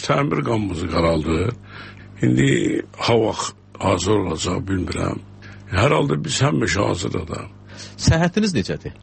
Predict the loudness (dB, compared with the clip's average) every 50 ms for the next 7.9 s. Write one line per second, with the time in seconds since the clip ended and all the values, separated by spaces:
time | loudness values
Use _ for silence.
0 | -20 -20 -20 -18 -18 -16 -16 -16 -16 -16 -16 -16 -16 -18 -18 -14 -6 -4 -2 0
1 | 2 4 4 4 4 4 4 4 4 2 4 4 2 2 2 0 0 0 0 2
2 | 2 2 2 2 0 -2 -4 -8 -12 -10 -10 -10 -10 -10 -12 -12 -14 -14 -10 -4
3 | -2 0 0 2 2 4 4 4 2 2 2 2 2 2 2 0 -2 -2 0 0
4 | 2 2 0 2 2 0 0 0 -2 -8 -16 -20 -20 -20 -12 -6 -2 2 2 4
5 | 4 2 2 2 2 0 0 -2 -4 -2 -2 -2 -2 -2 0 0 0 -2 -2 -4
6 | -4 -2 -2 -2 -2 -4 -6 -10 -16 -16 -14 -8 -4 -2 -2 -2 -2 -4 -8 -8
7 | -2 2 4 4 6 6 4 4 4 2 0 0 0 0 0 -2 -8